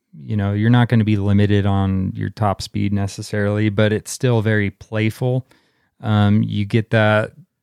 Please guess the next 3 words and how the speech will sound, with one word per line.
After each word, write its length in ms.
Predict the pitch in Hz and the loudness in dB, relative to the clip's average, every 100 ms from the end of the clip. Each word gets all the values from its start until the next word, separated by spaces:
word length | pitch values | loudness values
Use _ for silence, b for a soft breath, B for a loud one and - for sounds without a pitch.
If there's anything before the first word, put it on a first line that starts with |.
| _ _ | _ _
two-stroke, 880 | - 139 123 - 117 110 104 _ _ _ _ | 2 4 4 2 2 2 2 _ _ _ _
the, 340 | 113 107 - 117 _ _ _ _ _ _ _ - | -6 -4 -2 -6 _ _ _ _ _ _ _ -10
um, 560 | 113 104 98 92 92 90 | -2 0 0 -2 -4 -6